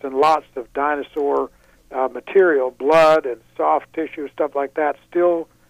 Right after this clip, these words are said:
preserved and available for us to study here in the year two thousand and nine? What it means, very simply, is that they didn't die out sixty-five million years ago at all. They've just got too many zeros on their number.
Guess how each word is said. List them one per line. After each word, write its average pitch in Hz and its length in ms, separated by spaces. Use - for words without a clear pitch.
preserved 147 680
and 135 300
available 143 720
for 143 140
us 143 120
to - 120
study 151 400
here 160 340
in 139 200
the 135 100
year 147 300
two 156 240
thousand 143 480
and 131 120
nine? 143 260
What 185 140
it 156 100
means, 180 360
very 147 280
simply, 147 420
is 135 320
that 143 260
they 175 120
didn't 165 180
die 143 220
out 139 220
sixty-five 143 540
million 139 300
years 135 240
ago 123 240
at 139 60
all. 151 220
They've 156 200
just 156 180
got 139 220
too 160 120
many 135 280
zeros 147 400
on 131 160
their 123 120
number. 143 340